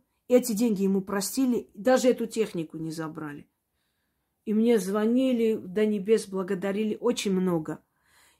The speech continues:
И был такой случай, когда тоже очень богатый человек, там их,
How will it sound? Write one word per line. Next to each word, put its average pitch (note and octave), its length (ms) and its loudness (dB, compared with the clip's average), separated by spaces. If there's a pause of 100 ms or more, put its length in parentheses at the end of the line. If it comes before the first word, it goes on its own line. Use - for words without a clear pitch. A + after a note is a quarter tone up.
И C#4+ 420 10
был C#4 240 4
такой C4+ 300 -2
случай, D#4 400 0
когда G#3 640 -2 (1800)
тоже A#3 300 6
очень A3 300 4
богатый G#3 440 2
человек, C4 680 2
там F#3+ 540 -4
их, F#3+ 260 -6